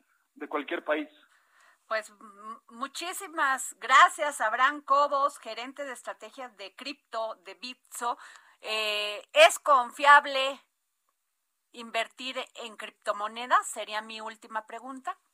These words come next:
Speaker 1: Yo creo que lo más importante que la gente tiene que hacer es acercarse a instituciones que tengan, que estén enfocadas en proteger y asegurar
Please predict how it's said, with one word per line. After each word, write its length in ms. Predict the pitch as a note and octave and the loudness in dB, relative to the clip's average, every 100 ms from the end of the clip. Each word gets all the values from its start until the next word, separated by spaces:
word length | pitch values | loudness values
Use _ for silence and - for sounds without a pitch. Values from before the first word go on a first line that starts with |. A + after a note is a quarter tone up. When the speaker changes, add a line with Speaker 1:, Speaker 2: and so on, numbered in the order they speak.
| _ _ _ _ _ _ _ _ _ _ _ _ _ _ _ _ _ | _ _ _ _ _ _ _ _ _ _ _ _ _ _ _ _ _
Speaker 1:
Yo 160 | D#3+ G3+ | -8 -4
creo 180 | A3+ A3+ | -4 -4
que 360 | G#3 F#3+ D#3+ - | 0 0 -2 -10
lo 220 | E3 E3 | -6 -4
más 240 | E3 F#3 | -4 -6
importante 500 | G#3+ E3 - E3 E3+ | -8 -14 -12 -12 -12
que 100 | - | -14
la 120 | C#3+ C3 | -14 -12
gente 260 | E3 D#3+ | -12 -12
tiene 220 | - E3 D3 | -12 -10 -10
que 80 | |
hacer 280 | C#3 - D3 - _ _ _ _ _ | -12 -8 -10 -10 _ _ _ _ _
es 380 | D#3+ D#3+ E3 D#3+ - - | -4 0 2 0 -4 -8
acercarse 1000 | D#3+ - _ - G3+ G3+ F3+ F3+ G3 - | -8 -8 _ 2 4 4 2 2 0 0
a 420 | D3+ D3 C#3+ C#3+ D3 | 4 4 4 0 -4
instituciones 840 | D3 C3 C#3+ - - F#3 F3 D#3+ - _ _ _ _ _ | -8 -18 -20 -16 -6 -2 -2 -2 -10 _ _ _ _ _
que 100 | D3 | -14
tengan, 1120 | - E3+ E3+ E3+ E3+ E3 D#3+ D3+ D3 C3+ B2+ _ _ _ _ _ _ | -8 -4 6 10 12 12 8 4 -2 -6 -16 _ _ _ _ _ _
que 100 | - | -18
estén 280 | D3+ - G#3 | -16 -8 -6
enfocadas 540 | G3+ E3 - F3 E3+ D3+ | -6 -8 -6 -4 -4 -8
en 100 | D3+ | -14
proteger 680 | D3+ - C#3 - E3+ E3+ - | -12 -12 -8 0 0 0 -6
y 100 | D3+ | -8
asegurar 600 | C#3 - C#3 D3+ D3+ D#3 | -8 -10 -10 0 2 2